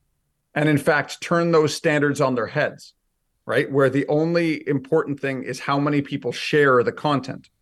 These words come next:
not how accurate the content is. When you create that, it's not even that people will believe things that are patently untrue. That's a part of it. We saw that during covid, those engines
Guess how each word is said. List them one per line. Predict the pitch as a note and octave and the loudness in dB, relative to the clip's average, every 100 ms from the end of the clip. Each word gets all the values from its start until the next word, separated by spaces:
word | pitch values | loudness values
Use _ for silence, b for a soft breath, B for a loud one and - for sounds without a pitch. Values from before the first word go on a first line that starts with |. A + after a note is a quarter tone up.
| _ _ | _ _
not | - C3 - - - | -2 -2 -2 -8 -10
how | - B2 | 0 2
accurate | A#2+ A#2+ B2+ A2+ | 2 0 -4 -6
the | - | -6
content | B2+ A#2 A#2 - | -4 -2 -4 -2
is. | B2+ B2 - _ _ b b b b b b _ | 0 0 -6 _ _ b b b b b b _
When | - C3 C#3 | -6 2 4
you | D#3+ F3+ | 4 2
create | F#3 D#3+ D#3 F3 F#3 | 0 2 4 2 2
that, | A2 G2 - _ _ b b | 0 0 -4 _ _ b b
it's | D#3+ | 0
not | G3 A3 | 2 4
even | B3 A#3 G#3+ | 4 2 2
that | E3+ - | 0 0
people | F3+ G3 F3 | -2 2 4
will | D3+ C3+ | 4 4
believe | C#3+ B2 C3 C3+ C3 | 2 0 0 -2 -2
things | C#3 B2+ B2 | -4 -2 0
that | C3 | 2
are | A#2+ A2 - - - | 2 0 -8 -20 -20
patently | - B2+ - A#2+ A2 A#2 | -4 -4 -2 -4 -4 -4
untrue. | A2+ G2+ - G2 - _ _ - | -6 -6 -6 -6 -8 _ _ -2
That's | D3 E3+ | 0 0
a | |
part | C3+ D#3 C3 | 0 2 2
of | G2+ | 0
it. | A2+ | -2
We | C3 | 0
saw | - C#3+ | 2 2
that | C#3 C3+ | 2 2
during | C#3+ B2+ | 0 -2
covid, | - C3+ C3 B2+ | 0 0 2 0
those | B2+ B2+ | 0 0
engines | C3 B2+ B2 B2 | -2 -2 -6 -10